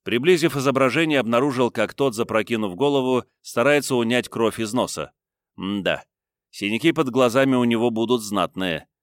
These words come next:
но это он еще легко отделался. Развернув на подлете бот так, чтобы суда стояли корма к корме, я совершил посадку. Активировав открытие створок шлюзовой, заглушил часть системы, покинул рубку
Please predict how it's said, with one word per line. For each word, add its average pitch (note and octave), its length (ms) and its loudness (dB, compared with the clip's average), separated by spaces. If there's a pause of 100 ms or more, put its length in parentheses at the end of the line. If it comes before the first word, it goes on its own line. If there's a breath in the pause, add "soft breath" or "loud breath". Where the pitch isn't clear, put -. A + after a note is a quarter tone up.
(160)
но G2 140 -2
это A#2+ 180 2
он C3 100 4
еще C3 260 0
легко C3 300 0
отделался. G#2 760 -2 (520)
Развернув D3+ 600 2
на C#3+ 100 2
подлете B2+ 500 2
бот A2 400 -2
так, A#2 200 0
чтобы G#2+ 300 -4
суда A2 320 0
стояли G#2 400 0
корма G2 380 -2
к - 140 -18
корме, G#2 440 -2 (340)
я C#3 220 2
совершил C3+ 460 0
посадку. D#2+ 640 -4 (640)
Активировав D3+ 720 2
открытие C3+ 480 -2
створок A#2 380 0
шлюзовой, A2 640 -2 (300)
заглушил B2+ 560 -2
часть B2+ 300 0
системы, C3 640 -2 (340)
покинул C3+ 460 2
рубку C#3+ 520 0